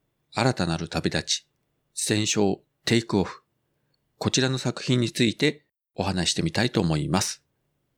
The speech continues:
実はですね、自分、宇宙戦艦ヤマトは一番最初のテレビシリーズ、千九百七十四年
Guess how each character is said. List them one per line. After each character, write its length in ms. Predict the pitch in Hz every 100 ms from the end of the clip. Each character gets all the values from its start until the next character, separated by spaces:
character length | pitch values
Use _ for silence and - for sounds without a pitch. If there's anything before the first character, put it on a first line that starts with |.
| _ _ _ _
実 320 | 87 - 190
は 80 | 110
で 140 | 82
す 160 | - 80
ね、 260 | 78 - - - - _ _ _ _ -
自 120 | 90
分、 320 | 98 98 98 _ _ _ _ _
宇 100 | -
宙 180 | - 120
戦 240 | - 117 104
艦 240 | 90 87
ヤ 100 | 87
マ 120 | 87
ト 140 | - 82
は 220 | 87 - _ _ -
一 260 | - -
番 220 | 143 135 123
最 180 | 117
初 160 | 110 113
の 220 | 101 98 _
テ 100 | -
レ 100 | 95
ビ 140 | 87
シ 180 | - 90
リ 200 | 80 73
ー 20 |
ズ、 220 | - - - _ _ _ _ -
千 240 | - 110
九 200 | - 87
百 340 | 85 80 87
七 360 | 80 90 98 98
十 300 | - 80 78
四 160 | 82 87
年 260 | 92 -